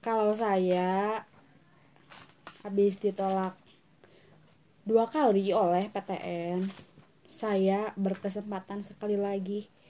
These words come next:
untuk mencobanya, yaitu lewat jalur mandiri. Kayak udah, kalau sekali lagi ini gagal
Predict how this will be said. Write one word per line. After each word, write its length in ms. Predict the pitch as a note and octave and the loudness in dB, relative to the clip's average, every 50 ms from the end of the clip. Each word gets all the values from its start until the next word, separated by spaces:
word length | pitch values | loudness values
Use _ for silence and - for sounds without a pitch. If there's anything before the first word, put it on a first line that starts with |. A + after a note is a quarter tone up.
| - - - _ _ _ _ - - _ _ _ | -20 -20 -20 _ _ _ _ -20 -20 _ _ _
untuk 460 | A3 A3 A3+ G#3+ A#3 D4+ E4 D#4+ - C4 | -6 -6 -6 -2 0 0 0 2 2 0
mencobanya, 1040 | A#3+ A3+ G#3 A3+ G#3 F#3+ G3 G3 G3 G3+ G3+ G3+ G3+ G3+ G3+ G3+ G3+ G3+ G3+ F#3 - _ | 0 2 6 6 6 6 6 4 4 2 2 0 0 -2 -2 -2 -2 -2 -4 -6 -8 _
yaitu 480 | G3+ F#3+ F#3 F3+ F3+ - - - G#3 A3+ | -10 -6 -6 -6 -6 -6 -6 -4 -2 0
lewat 560 | A#3 A3 G3 F#3 F#3 F#3+ G3 G#3 G#3+ - - | 0 2 2 2 2 0 0 -2 -4 -6 -8
jalur 400 | - F#3 F3 F3+ F#3+ G#3 G3+ G3 | -8 -6 -4 -4 -4 -4 -2 -2
mandiri. 760 | F#3+ F3+ F3+ F#3 F3+ F3+ F3 E3+ E3+ F3 F3 F3 F3 F3 F3 - - _ - _ _ _ _ _ _ - - - _ - - _ - _ _ _ _ _ _ _ _ _ _ _ _ _ _ - - - - | -2 -2 -2 0 0 -2 -2 -2 -2 -4 -4 -2 -4 -4 -6 -10 -14 _ -20 _ _ _ _ _ _ -20 -20 -20 _ -20 -20 _ -20 _ _ _ _ _ _ _ _ _ _ _ _ _ _ -20 -20 -20 -6
Kayak 240 | - G#3+ G#3+ G3 G3 G#3 | 0 2 4 6 6 6
udah, 160 | G3+ G#3 F#3+ G3 - - - - _ _ _ _ - - - | 4 4 2 0 -6 -14 -20 -20 _ _ _ _ -20 -14 -6
kalau 400 | A3+ G#3+ G#3 G#3 A3 B3 C4 C4 | -2 2 4 4 4 4 2 0
sekali 600 | B3+ - - - - - A3 G#3+ G#3 G#3 G#3 G3+ | -4 -10 -14 -16 -10 -6 -2 0 2 4 4 4
lagi 320 | G3+ G3+ G3 G3 F#3+ A3 A#3+ | 4 2 2 2 0 -2 -2
ini 160 | A#3 A3+ G#3+ | -2 -2 0
gagal 560 | F#3 F#3+ F3+ E3+ E3+ E3+ E3+ F3 F#3 G3 G3 | 0 0 0 0 0 -2 -2 -2 -2 -4 -4